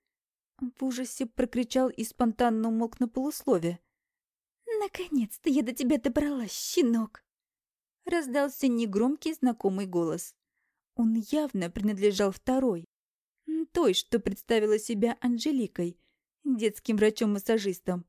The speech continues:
Девушка настойчиво пыталась угостить меня и Илюху сладостями, но, глядя на сонного и пострадавшего от падения ребёнка, я предпочла уложить сперва его в постель.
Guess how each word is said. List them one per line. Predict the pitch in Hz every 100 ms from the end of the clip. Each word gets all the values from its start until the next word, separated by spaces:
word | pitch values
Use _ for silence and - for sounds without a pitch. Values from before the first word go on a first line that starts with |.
| _ _ _ _ _ _
Девушка | 220 180 175 175 220 - 330
настойчиво | 330 - 202 196 240 262
пыталась | 302 - 190 208 -
угостить | 214 196 - 214 202 254
меня | 254 214 202
и | - 247
Илюху | 214 196 262
сладостями, | - 339 208 170 - 180 175 - _ _ _ _ _ _
но, | 202 214 320
глядя | 311 247 254 302
на | 302
сонного | 269 - 208 247 285
и | 247
пострадавшего | - 196 196 190 185 - 190 175
от | -
падения | 190 185 180 170
ребёнка, | 175 226 277 269 285 - _ _ -
я | 226 233
предпочла | - - - - - 220
уложить | 262 262 214 220
сперва | - 247 196
его | 196 208 180
в | -
постель. | 202 - - 165